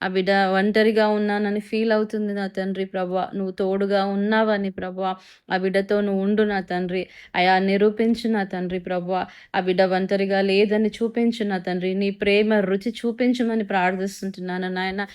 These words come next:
తను చేయుచున్న పనిలో మీరు ఉండండి ప్రభువా, ఆశీర్వదించండి నాయన.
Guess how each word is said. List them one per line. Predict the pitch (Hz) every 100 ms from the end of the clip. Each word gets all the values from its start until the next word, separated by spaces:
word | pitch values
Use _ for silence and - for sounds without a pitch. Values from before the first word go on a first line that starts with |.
| - _ 202
తను | 208
చేయుచున్న | 202 226 247 254 262
పనిలో | 226 214 208 214 214
మీరు | 208 196
ఉండండి | 196 202 214 208
ప్రభువా, | 196 185 185 185 -
ఆశీర్వదించండి | 175 185 - 226 220 214 208 - 208 196 190
నాయన. | 190 185 190